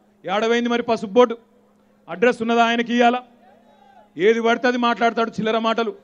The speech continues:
నోరు తెరిస్తే కేసీఆర్ మీద బూతులు తప్ప ఏమైనా వస్తుందా ఆయనకు? ఇవాళ అదొక కేసు. ఇక ఇంకో కేసు, ఆదిలాబాద్ ఆయన ఉన్నాడు, ఆయన ఎందెందెందో మాట్లాడిండు.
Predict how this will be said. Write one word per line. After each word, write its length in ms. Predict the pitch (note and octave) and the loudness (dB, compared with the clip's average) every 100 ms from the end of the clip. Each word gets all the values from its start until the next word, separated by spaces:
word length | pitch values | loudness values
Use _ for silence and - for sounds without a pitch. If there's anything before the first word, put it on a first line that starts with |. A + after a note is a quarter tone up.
| _ - | _ -4
నోరు 240 | G3+ A3+ | 2 2
తెరిస్తే 320 | A3 A3+ A#3 | 2 -2 -4
కేసీఆర్ 420 | - G#3+ G#3 G#3+ | -2 -2 0 -2
మీద 120 | G#3+ G3 | -2 -6
బూతులు 420 | E3 F3+ G#3 G#3+ | -6 -6 -6 -6
తప్ప 220 | G3 G3 A#3+ B3+ _ _ _ - | -4 -2 -4 -4 _ _ _ -12
ఏమైనా 200 | E3 F3+ | -10 -8
వస్తుందా 280 | F3+ A3 G#3+ | -6 -4 -2
ఆయనకు? 300 | G#3+ G#3+ C#4 - _ _ _ _ _ _ _ _ _ _ _ _ _ | -4 -8 -14 -20 _ _ _ _ _ _ _ _ _ _ _ _ _
ఇవాళ 300 | F#3+ G#3 G#3 G#3+ _ - | -6 -2 -2 -4 _ -8
అదొక 260 | F3 G3+ | -6 -6
కేసు. 300 | F#3+ F#3 E3+ - - | -6 -8 -10 -14 -10
ఇక 60 | |
ఇంకో 300 | G3+ G3+ A3 | -8 -6 -4
కేసు, 300 | A3 G#3 F#3+ - _ _ _ F3 | -4 -4 -8 -12 _ _ _ -6
ఆదిలాబాద్ 480 | G#3 A#3 A#3+ A#3 | -4 0 2 2
ఆయన 160 | A3+ A3 | 0 -2
ఉన్నాడు, 240 | G#3+ G3+ E3 _ _ _ _ _ _ | -4 -6 -8 _ _ _ _ _ _
ఆయన 240 | E3+ G#3+ A3+ | -6 -4 -2
ఎందెందెందో 540 | A#3 B3 B3 B3 B3 | -2 0 -2 -2 0
మాట్లాడిండు. 560 | B3 A#3+ B3 A#3+ A#3+ | 2 2 0 0 -2